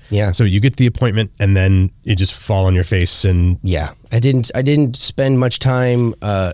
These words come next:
Speaker 1: editing. Like, we have templated, uh, listing presentation, you know, whether it's a luxury, uh, listing in Tahoe or in Sacramento, you know.
Speaker 2: Sure.
Speaker 1: And you can take those templates and kind of personalize them. And, you know, now I've, I've made mine where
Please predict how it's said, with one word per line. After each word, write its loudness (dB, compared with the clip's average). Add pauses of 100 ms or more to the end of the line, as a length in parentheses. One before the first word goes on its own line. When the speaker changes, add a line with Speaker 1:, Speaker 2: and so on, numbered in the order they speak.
Speaker 1:
editing. 0
Like, -4
we -2
have -2
templated, -2 (560)
uh, -18
listing -2
presentation, -2
you -8
know, -4
whether -2
it's -4
a -4
luxury, -2
uh, -4
listing -4
in -6
Tahoe -4
or -8
in -8
Sacramento, -8
you -16
know. -4
Speaker 2:
Sure. -2 (380)
Speaker 1:
And -6
you -2
can -4
take 0
those -2
templates -2
and -6
kind -4
of -2
personalize -2
them. -2
And, -4
you -2
know, 0
now -2
I've, -4 (220)
I've -4
made -2
mine -4
where -4